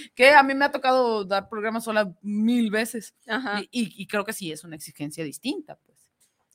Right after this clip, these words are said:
Speaker 1: Eh, y, eh, ¿qué, en qué estábamos? Ah, sí, que, que te daba, este, ¿cómo se llama? Que te daba un poco, un poquito de miedo hablar en público, pero,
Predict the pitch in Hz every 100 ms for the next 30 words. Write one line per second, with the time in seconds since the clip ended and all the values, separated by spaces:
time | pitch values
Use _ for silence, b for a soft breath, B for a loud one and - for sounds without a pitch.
0 | _ _ - - - - 226 233 233 233
1 | 226 226 254 254 262 269 269 277 277 -
2 | 190 185 - - 190 208 233 262 262 311
3 | 359 - 240 233 247 226 - _ _ _
4 | _ - 185 180 180 180 _ _ _ _
5 | _ _ _ - - 202 196 180 180 208
6 | 190 180 - 175 170 165 160 151 147 143
7 | 143 143 - _ - 190 196 180 254 196
8 | 175 180 190 196 196 190 _ 170 175 185
9 | 202 185 170 175 180 - b b b -
10 | 156 175 185 202 226 233 277 240 240 262